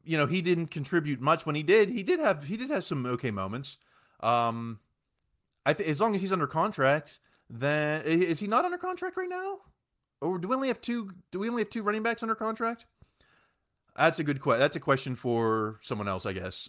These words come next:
But if McFarland's under contract, there's no reason not to. Um, or was he, was he on I R or something? I don't, you know, what's, what's the status here?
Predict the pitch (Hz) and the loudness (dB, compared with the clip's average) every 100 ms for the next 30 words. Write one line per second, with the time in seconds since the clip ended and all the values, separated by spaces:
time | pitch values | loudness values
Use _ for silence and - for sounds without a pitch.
0 | - 107 117 107 - - _ _ _ _ | -8 2 2 2 -4 -10 _ _ _ _
1 | _ 139 135 143 208 233 185 156 139 156 | _ -6 -4 -2 2 2 2 -2 2 2
2 | 156 120 120 131 127 127 117 117 123 - | 2 0 0 0 0 0 -2 0 0 -2
3 | 95 90 - _ _ _ - 107 104 104 | -8 -8 -12 _ _ _ 0 2 4 2
4 | 101 98 - _ _ _ - 202 202 240 | 0 -6 -14 _ _ _ 0 2 4 4
5 | 240 196 240 285 269 170 208 170 135 202 | 0 -6 -4 -4 -2 -2 -2 -2 -2 -2
6 | 240 247 226 220 262 247 262 254 233 196 | -2 -4 -4 -6 -8 -8 -8 -8 -8 -4
7 | 208 156 110 127 151 165 165 156 _ _ | 0 0 -4 -8 -6 -6 -6 -8 _ _
8 | _ - 190 180 196 196 139 117 104 98 | _ -10 -8 -6 -8 -8 -6 -2 -2 -4
9 | - 101 95 92 | -8 -6 -6 -6